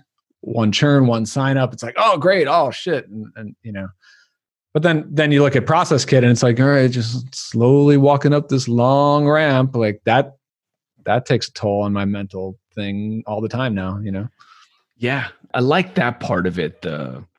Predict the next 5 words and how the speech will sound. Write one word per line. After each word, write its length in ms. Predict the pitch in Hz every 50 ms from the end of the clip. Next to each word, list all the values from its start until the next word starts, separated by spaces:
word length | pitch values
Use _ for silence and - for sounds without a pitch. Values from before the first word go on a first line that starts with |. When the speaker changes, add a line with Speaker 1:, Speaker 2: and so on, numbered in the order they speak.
| _ _ _ _ _ _ _ _ _ _ _ _ _ _ _ _ _ _
Speaker 2:
the 60 | -
consistency 720 | - - 117 104 - - - 131 - - 123 - - 120 107
over 220 | 95 85 90 90
time. 600 | 92 - - 101 95 92 90 85 82 80 92 - _ _ _ - - _
I, 40 | -